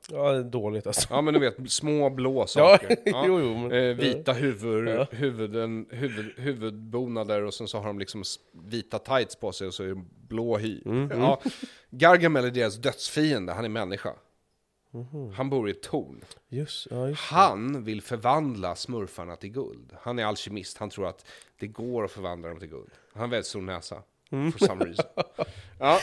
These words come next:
Speaker 1: Ja.
Speaker 2: <laughs> Smurfarna har små, gulliga, ariska näsor. For some reason. <laughs> Ja. Eh, och, jag menar, jag, jag, jag säger inte att det är så här, utan det är liksom, det är en tolkning man kan göra.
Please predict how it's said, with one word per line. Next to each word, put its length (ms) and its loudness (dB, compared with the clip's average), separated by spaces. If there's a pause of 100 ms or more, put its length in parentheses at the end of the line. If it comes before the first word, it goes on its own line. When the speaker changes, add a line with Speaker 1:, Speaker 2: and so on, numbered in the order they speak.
Speaker 1:
Ja. 480 4 (260)
Speaker 2:
<laughs> 260 -20
Smurfarna 440 -4
har 60 -6
små, 260 -6
gulliga, 400 -4
ariska 420 -2
näsor. 300 -4 (360)
For 140 -2
some 320 6
reason. 320 4 (440)
<laughs> 440 6
Ja. 360 8 (540)
Eh, 320 10 (300)
och, 280 4 (100)
jag 200 8
menar, 220 6
jag, 300 6
jag, 180 8
jag 120 6
säger 260 8
inte 200 2
att 200 -4
det 340 -2
är 280 10
så 140 -6
här, 180 -4
utan 240 -2
det 80 4
är 40 6
liksom, 300 -2
det 140 0
är 40 6
en 80 0
tolkning 460 -2
man 140 -2
kan 160 -4
göra. 440 2